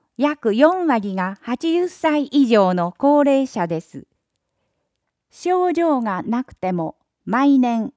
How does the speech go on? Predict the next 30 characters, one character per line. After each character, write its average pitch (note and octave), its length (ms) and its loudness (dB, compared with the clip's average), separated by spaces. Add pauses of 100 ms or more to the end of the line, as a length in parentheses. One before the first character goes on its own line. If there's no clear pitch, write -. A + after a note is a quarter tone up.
(200)
結 B3+ 300 -2
核 C#4 400 -4
肺 D4+ 340 -2
が D4+ 200 2
ん D4 100 4
検 D4 320 4
診 G3 380 -2
を F3 240 -4
受 G3 220 -4
け B3 40 2
ま A#3+ 180 2
し A3+ 220 -4
ょ F3 340 -2
う。 - 60 -20 (1700)
九 G4 160 0
月 B3+ 380 0
十 B3+ 280 2
日 A#3+ 160 0
か A3 200 -2
ら G#3+ 300 -4
十 D4 300 4
六 D#4 300 4
日 A#3+ 320 2
は F3+ 200 -2 (360)
自 A#3+ 160 0
殺 D#4+ 400 0
予 C#4+ 160 6
防 D#4+ 260 2
週 C#4 340 -2
間。 D#3 440 -8